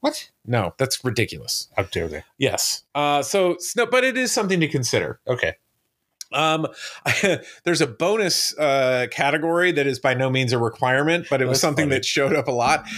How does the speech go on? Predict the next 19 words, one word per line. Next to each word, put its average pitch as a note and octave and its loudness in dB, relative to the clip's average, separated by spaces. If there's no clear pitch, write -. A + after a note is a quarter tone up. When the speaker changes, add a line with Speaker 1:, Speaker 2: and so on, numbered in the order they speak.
Speaker 2:
and - -4
that C4 2
is F#3+ 2
having G3+ 0
Shane F3+ 2
Black D3 2
as G#2 -2
the G#2 0
writer. G#2 0
<laughs> - -6
He A#3+ 2
sets A#3+ 0
so E3 0
many E3 0
of E3 0
his E3 2
movies E3+ 2
at D#3 -2
Christmas. D#3+ -2